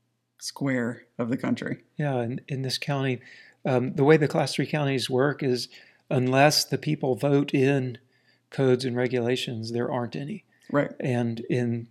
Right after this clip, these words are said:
Speaker 2: in Ozark County, none have been voted in.
Speaker 1: Mm-mm.
Speaker 2: So we don't have building codes. We don't have building inspectors. We don't, we don't have any of that. Um,
Speaker 1: Mm-hmm.
Speaker 2: no real, no land use codes. I, I mean, so,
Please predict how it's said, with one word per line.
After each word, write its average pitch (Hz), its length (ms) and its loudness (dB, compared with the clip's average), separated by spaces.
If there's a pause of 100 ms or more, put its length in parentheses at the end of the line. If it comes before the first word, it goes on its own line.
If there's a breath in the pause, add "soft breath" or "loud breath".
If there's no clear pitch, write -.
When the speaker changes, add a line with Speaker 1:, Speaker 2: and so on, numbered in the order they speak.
Speaker 2:
in 120 340 -4
Ozark 127 360 -2
County, 120 360 -6
none 120 240 -6
have 117 180 -8
been 117 240 -8
voted 113 340 -6
in. 120 240 -14 (420 soft breath)
Speaker 1:
Mm-mm. 262 160 0
Speaker 2:
So 113 400 0 (400 soft breath)
we 143 80 -2
don't 120 200 0
have 123 220 -6
building 120 340 -2
codes. 113 340 -4
We 123 60 -2
don't 117 140 -6
have 120 140 -6
building 117 300 -6
inspectors. 113 840 -10
We 135 60 -8
don't, 120 220 -10 (120)
we 151 100 -6
don't 135 160 -8
have 120 140 -10
any 120 200 -10
of 123 140 -16
that. 117 300 -10 (360)
Um, 127 280 -14 (160)
Speaker 1:
Mm-hmm. 143 220 -4 (360 loud breath)
Speaker 2:
no 117 300 -2 (240)
real, 123 360 -6 (200)
no 127 160 -8 (160)
land 120 300 -6
use 117 240 -4
codes. 120 640 0
I, 170 160 -2
I 156 60 2
mean, 139 240 0 (260 loud breath)
so, 131 420 4